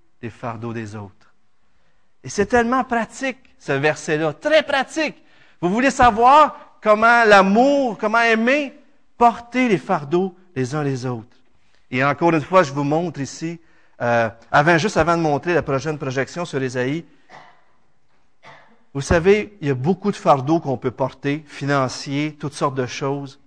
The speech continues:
Mais je suis tellement d'accord avec monsieur Keller qui dit que le plus grand des fardeaux et le plus pire, qui est plus dévastateur, c'est le fardeau du péché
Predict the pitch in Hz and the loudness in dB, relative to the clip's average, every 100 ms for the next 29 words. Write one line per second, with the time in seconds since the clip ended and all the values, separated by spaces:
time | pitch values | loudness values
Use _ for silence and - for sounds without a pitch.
0 | _ _ _ _ _ _ _ _ - _ | _ _ _ _ _ _ _ _ -20 _
1 | _ _ _ _ _ 131 - 147 - 180 | _ _ _ _ _ -10 -10 -8 -2 0
2 | 165 151 135 156 156 131 127 123 - 127 | 2 2 2 2 0 0 -4 -8 -10 -6
3 | 127 139 147 123 110 139 139 123 123 147 | -4 -4 -4 -8 -10 -10 -6 -6 -6 -6
4 | 147 135 147 123 - 113 113 131 139 _ | -6 -4 -6 -8 -10 -12 -8 -8 -8 _
5 | _ _ _ _ _ _ _ - 123 117 | _ _ _ _ _ _ _ -8 -6 -6
6 | - 127 143 160 147 107 127 117 - 151 | -8 -10 -4 -2 -2 -4 -8 -12 -8 -4
7 | 135 123 120 - 120 107 123 127 120 123 | -2 -2 -4 -6 -14 -12 -12 -12 -14 -16
8 | 113 - 117 110 117 107 - 117 - 117 | -16 -14 -14 -12 -16 -16 -16 -16 -16 -20